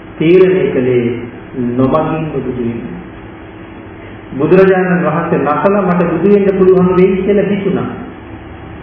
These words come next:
නමුත් බණ අහලා දැනගෙන හිටියේ නෑ ලෝතුරා බුදු වෙන්න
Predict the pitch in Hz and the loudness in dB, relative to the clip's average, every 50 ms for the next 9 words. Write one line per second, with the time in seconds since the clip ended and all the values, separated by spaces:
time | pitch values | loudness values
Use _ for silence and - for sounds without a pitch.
0 | - - - - - - - - - - - - - - 151 131 127 131 135 131 | -16 -16 -16 -18 -18 -18 -18 -18 -18 -18 -18 -18 -14 -6 -2 0 0 0 0 0
1 | 131 135 - - - - - - - - 127 127 123 131 131 135 139 143 147 143 | -2 -4 -6 -8 -10 -12 -14 -14 -14 -12 -8 -2 0 0 0 2 0 0 -2 -2
2 | 143 139 131 127 127 127 131 135 131 135 131 127 123 120 123 127 123 120 120 120 | -2 -2 0 0 0 0 -2 -2 -2 -2 -2 -2 -2 -2 -2 -2 -2 -2 -2 -2
3 | 120 117 120 117 113 113 - - - - - - - - - - - - - - | -4 -4 -4 -4 -6 -8 -10 -12 -14 -16 -16 -18 -18 -18 -18 -18 -18 -18 -18 -18
4 | - - 127 123 120 120 131 - 143 139 127 127 127 127 123 120 123 123 123 127 | -14 -10 -6 -2 0 2 2 2 2 0 -2 -2 -2 -2 -2 -2 -2 -2 0 2
5 | 127 127 123 | 2 2 2